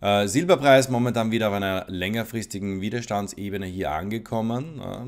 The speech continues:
da könnte es vielleicht kurzfristig jetzt mal ein bisschen schwieriger werden.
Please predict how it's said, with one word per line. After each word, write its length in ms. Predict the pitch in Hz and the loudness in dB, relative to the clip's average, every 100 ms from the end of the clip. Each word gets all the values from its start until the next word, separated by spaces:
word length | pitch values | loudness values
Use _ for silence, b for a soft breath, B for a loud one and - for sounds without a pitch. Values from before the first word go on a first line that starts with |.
| 110 | -8
da 120 | 110 | -8
könnte 240 | 104 113 107 | -8 -10 -8
es 40 | |
vielleicht 260 | 110 107 - | -4 -4 -6
kurzfristig 500 | 113 - 113 - 104 | -10 -10 -12 -8 -8
jetzt 160 | 95 | -6
mal 100 | 101 | -8
ein 80 | 92 | -8
bisschen 300 | - - 95 | -10 -10 -12
schwieriger 460 | - 101 107 107 95 | -10 -8 -6 -4 -2
werden. 320 | 92 95 | 0 0